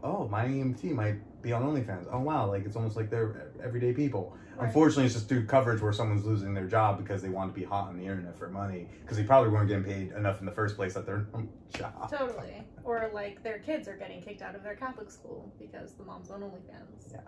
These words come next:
Speaker 2: Um, yeah, for sure. Yeah, I think it's interesting, too, like, this whole,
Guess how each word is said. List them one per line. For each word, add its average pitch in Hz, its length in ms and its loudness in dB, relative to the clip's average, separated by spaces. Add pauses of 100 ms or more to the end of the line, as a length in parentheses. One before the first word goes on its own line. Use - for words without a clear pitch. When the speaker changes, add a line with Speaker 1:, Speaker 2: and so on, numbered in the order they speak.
(160)
Speaker 2:
Um, - 240 -18 (280)
yeah, 147 100 -12 (160)
for - 120 -18
sure. - 160 -16 (1000)
Yeah, 359 260 2
I 311 100 0
think 494 240 2
it's 480 120 2
interesting, 269 520 -4
too, 294 320 -8
like, 202 220 -6
this 226 160 -12
whole, 233 680 -4